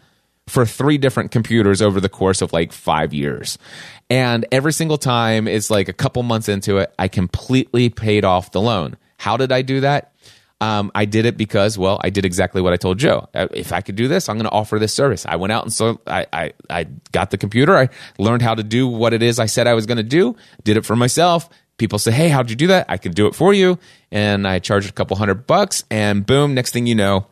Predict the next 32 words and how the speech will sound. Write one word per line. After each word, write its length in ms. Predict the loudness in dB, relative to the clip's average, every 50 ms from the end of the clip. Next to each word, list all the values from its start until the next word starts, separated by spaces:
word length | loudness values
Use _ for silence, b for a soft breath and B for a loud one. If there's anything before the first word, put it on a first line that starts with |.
| _ -20 _ _ -6
loans 280 | -2 0 0 0 0 -2
paid 200 | -2 -2 -2 -2
off. 200 | -4 -6 -10 -18 B B B B B B B B B B B B B B B B B
Anyway, 380 | 2 2 2 2 0 -2 -4 -8 -14 _ _ _ _ _ _ _
so 180 | -4 0 2 2
the 100 | 4 4
reason 320 | 2 4 2 2 2 2
why 120 | 2 2 2
I 40 | 0
spent 240 | 0 0 2 2
all 80 | 4 4
that 140 | 2 2 2
time 200 | 0 0 0 0
to 60 | 0
tell 180 | 0 0 2 2
you 60 | 2
that 160 | 2 0 0
story 240 | 0 2 2 4 2
is 80 | 2
because 280 | 0 -2 -2 0 -2 0 0
I 100 | 0 0
don't 140 | 2 2 0
want 200 | 0 -2 -2 -2
you 60 | -2
to 80 | -2
think, 300 | -2 0 -2 -2 0 0
Well, 120 | 0 0 0
Cliff 280 | 0 2 0 0 2
Ravenscraft 880 | 2 2 2 2 2 0 0 0 0 0 0 2 0 -2 -4 -8 -8 -4
today, 520 | -2 -2 2 2 2 4 4 4 2 0
two 220 | -2 -2 -2 -2
thousand 420 | 2 2 2 2 2 2 2 0